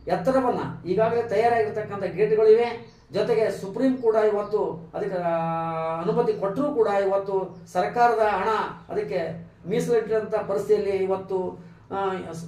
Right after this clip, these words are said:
ನೂರಾರು ಟಿ ಎಂ ಸಿ ನೀರು ಸಂಗ್ರಹ ಮಾಡ್ತಕ್ಕಂಥ ಕೈ ತಪ್ಪಿ ಹೋಗ್ತಾ ಇದೆ.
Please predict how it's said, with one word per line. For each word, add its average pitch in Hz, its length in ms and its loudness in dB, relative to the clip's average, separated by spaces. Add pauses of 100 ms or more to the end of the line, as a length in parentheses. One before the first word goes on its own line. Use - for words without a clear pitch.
(160)
ನೂರಾರು 247 720 2 (360)
ಟಿ 240 60 -8
ಎಂ 233 200 2
ಸಿ 220 100 -2
ನೀರು 226 180 0
ಸಂಗ್ರಹ 220 340 -2
ಮಾಡ್ತಕ್ಕಂಥ 202 500 -6
ಕೈ 185 220 0
ತಪ್ಪಿ 208 360 -4
ಹೋಗ್ತಾ 233 200 0
ಇದೆ. 233 420 -2